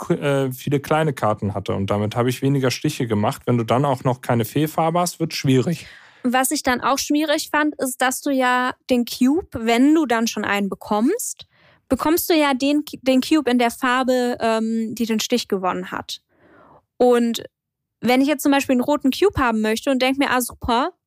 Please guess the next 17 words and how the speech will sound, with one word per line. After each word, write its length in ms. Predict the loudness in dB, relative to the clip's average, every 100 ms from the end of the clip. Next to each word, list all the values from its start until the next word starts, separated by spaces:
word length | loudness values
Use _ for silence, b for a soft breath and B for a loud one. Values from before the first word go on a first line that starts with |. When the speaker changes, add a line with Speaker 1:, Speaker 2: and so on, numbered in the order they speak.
| _
Speaker 2:
das 160 | 0
ist 140 | 2 2
ein 40 |
roter 300 | 2 2 0
Stich“, 460 | -2 2 2 2 0
und 80 | 0
dann 140 | 0
kommt 240 | 0 0 0
der 80 |
Letzte 340 | 0 -2 -2 -2
und 100 | 0
schmeißt 320 | 0 -2 0
da 40 | 0
eine 160 | 0 0
gelbe 260 | -2 -2
Karte 400 | -2 -2 0 -2
rein, 340 | 0 0 -2